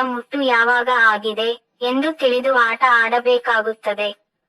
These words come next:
ಇದು ತಿಳಿಯದೆ ಆಟ ಆಡಿದರೆ ಪ್ರೆಗ್ನೆಂಟ್ ಆಗುತ್ತಾರೆ. ಒಂದೇ ಒಂದು ಸಾರಿ ಆಟ ಆಡಿದರೂ ಸಾಕು, ಗರ್ಭಿಣಿಯಾಗುತ್ತಾರೆ.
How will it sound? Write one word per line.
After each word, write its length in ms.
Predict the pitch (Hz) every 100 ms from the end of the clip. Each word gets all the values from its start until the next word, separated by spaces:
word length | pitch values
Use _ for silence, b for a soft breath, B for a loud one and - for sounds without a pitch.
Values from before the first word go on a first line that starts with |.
| _ _ _ _ _ _ _ _ _ _ 277
ಇದು 260 | 269 311
ತಿಳಿಯದೆ 800 | 320 277 254 262 240 233 254 - -
ಆಟ 300 | 247 277 330
ಆಡಿದರೆ 600 | 294 254 247 269 247 247
ಪ್ರೆಗ್ನೆಂಟ್ 560 | 269 254 226 233 269 262
ಆಗುತ್ತಾರೆ. 800 | 226 214 226 - 220 202 208 202 _ _ _ _ _ _ _ _ _ _
ಒಂದೇ 420 | 277 269 277 311 311
ಒಂದು 340 | 254 254 285
ಸಾರಿ 440 | - 262 247 269
ಆಟ 280 | 285 247 247 254
ಆಡಿದರೂ 640 | 240 233 262 262 269 277
ಸಾಕು, 680 | 269 254 220 - 240 - _
ಗರ್ಭಿಣಿಯಾಗುತ್ತಾರೆ. 1300 | 233 233 240 277 269 233 220 226 - 214 202 208 202